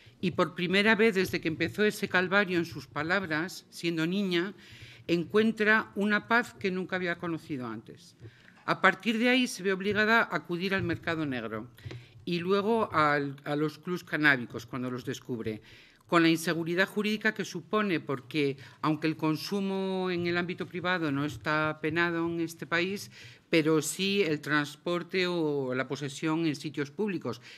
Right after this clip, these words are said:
y las multas van de seiscientos euros a diez mil euros.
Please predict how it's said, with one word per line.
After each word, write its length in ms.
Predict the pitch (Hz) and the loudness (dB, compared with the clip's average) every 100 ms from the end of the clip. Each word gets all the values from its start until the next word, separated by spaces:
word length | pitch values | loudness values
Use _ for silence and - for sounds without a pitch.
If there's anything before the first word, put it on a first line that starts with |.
| - | -8
y 100 | 143 | 0
las 180 | 143 160 | 0 2
multas 360 | 170 170 180 | -2 0 0
van 160 | 170 170 | 0 0
de 120 | 180 | -2
seiscientos 800 | - 165 - 170 170 165 165 - | -4 -6 -6 -2 -2 -2 -8 -4
euros 460 | 175 170 185 185 - - - | -4 -2 -2 -4 -12 -20 -6
a 140 | 127 139 | -2 0
diez 180 | 151 135 | 0 0
mil 240 | 151 135 | 0 0
euros. 480 | 113 110 110 120 | -2 -4 -8 -10